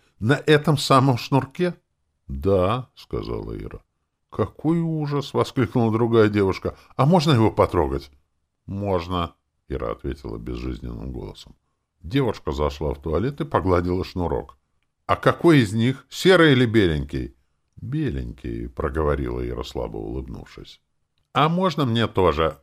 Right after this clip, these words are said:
пропищала ещё одна эльфийка. «Трогайте, пожалуйста», — разрешил я добродушно. «Я тогда следующая», — заявила четвёртая эльфийка. «А я за тобой», — раздался азартный женский возглас.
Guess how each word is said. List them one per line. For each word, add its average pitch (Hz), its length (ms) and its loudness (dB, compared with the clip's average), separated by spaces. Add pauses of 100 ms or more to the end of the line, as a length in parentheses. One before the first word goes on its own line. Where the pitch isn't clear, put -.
пропищала 73 600 -4
ещё 69 340 -4
одна 60 200 -8
эльфийка. 57 600 -12 (480)
«Трогайте, 147 560 -2
пожалуйста», — 98 600 0 (180)
разрешил 78 520 -2
я 73 140 -2
добродушно. 69 680 -6 (500)
«Я 160 260 2
тогда 170 380 4
следующая», — 101 920 2
заявила 85 600 0
четвёртая 78 640 -6
эльфийка. - 540 -12 (480)
«А 143 160 6
я 139 320 6
за 196 140 4
тобой», — 117 560 4 (200)
раздался 90 680 0
азартный 90 480 -2
женский 80 400 -6
возглас. 55 680 -8